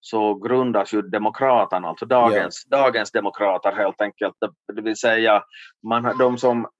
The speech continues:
Speaker 1: de som, eh, hade velat ha Jackson som president, så, så konstaterar jag att de demokratiska spelreglerna hade liksom negligerats, och, och fr-, och man ville då betona att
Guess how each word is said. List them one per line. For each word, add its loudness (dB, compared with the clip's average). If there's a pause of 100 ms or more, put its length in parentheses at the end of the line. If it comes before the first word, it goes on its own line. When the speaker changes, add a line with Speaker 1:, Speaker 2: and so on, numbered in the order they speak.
(120)
Speaker 1:
de 2
som, 2
eh, 2 (600)
hade -4
velat 2
ha 0
Jackson 0
som -10
president, -2
så, 0 (760)
så -2
konstaterar 2
jag 6
att -2
de -4
demokratiska 0
spelreglerna 0
hade -2 (180)
liksom -6 (120)
negligerats, 0
och, 0
och 0 (160)
fr-, -4
och -6
man -4
ville 0
då -4
betona -2
att -8